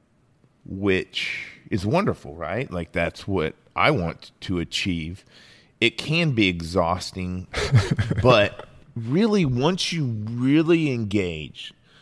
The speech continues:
so it takes me a while to gain that empathy, but it's like riding a wave, you know? Once I gain the empathy of somebody, then the energy comes from inside me to be, like, so interested in the person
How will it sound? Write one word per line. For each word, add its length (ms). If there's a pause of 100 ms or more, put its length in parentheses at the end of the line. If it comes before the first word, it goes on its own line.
so 120
it 100
takes 340
me 140
a 80
while 300
to 80
gain 420
that 220
empathy, 560 (520)
but 120
it's 160
like 200
riding 380
a 60
wave, 560
you 100
know? 220
Once 420
I 140
gain 500
the 140
empathy 500
of 160
somebody, 540
then 220
the 180
energy 480
comes 360
from 220
inside 580
me 320
to 80
be, 120
like, 260
so 840 (1200)
interested 760
in 120
the 80
person 760